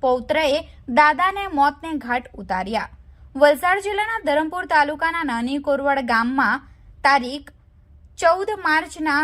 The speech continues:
રોજ પૌત્રએ કાશીરામ સિંગાડાની તેમના પૌત્ર કમલેશે હત્યા કરી નાખી. દાદા પાસે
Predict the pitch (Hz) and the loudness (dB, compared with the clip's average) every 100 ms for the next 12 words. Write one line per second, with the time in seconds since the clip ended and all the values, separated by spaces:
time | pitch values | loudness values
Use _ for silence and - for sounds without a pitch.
0 | 311 294 233 254 - - - - - - | 0 0 0 0 -6 -18 -20 -20 -20 -20
1 | - - 320 330 311 359 359 254 - - | -20 0 4 4 2 0 0 -2 -8 -18
2 | - - - 330 330 320 392 392 403 403 | -20 -20 -2 2 2 0 -4 -4 -4 -8
3 | 349 311 320 320 339 294 311 - - - | -8 -2 0 0 0 -4 -8 -12 -20 -20
4 | - 302 302 339 330 302 311 277 233 277 | 2 2 4 2 4 4 4 0 -2 -2
5 | - _ - 330 349 370 392 381 349 277 | -8 _ 2 2 2 -4 -4 -4 -6 -6
6 | 247 294 262 240 208 185 196 208 262 - | -6 0 0 -2 -6 -10 -12 -10 -12 -12
7 | - - - 226 226 226 247 254 285 285 | -20 -20 -4 0 2 2 2 2 2 0